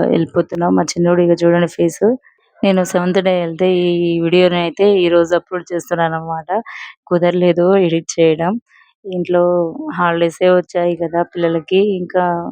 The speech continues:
కొంచెం ఎడిట్ చేయడం, ఈ వాయిస్ ఓవర్ ఇవ్వడం కుదరలేదనమాట.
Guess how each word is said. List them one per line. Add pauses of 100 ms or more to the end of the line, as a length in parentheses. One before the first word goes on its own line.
(420)
కొంచెం
ఎడిట్
చేయడం, (680)
ఈ (120)
వాయిస్
ఓవర్
ఇవ్వడం
కుదరలేదనమాట.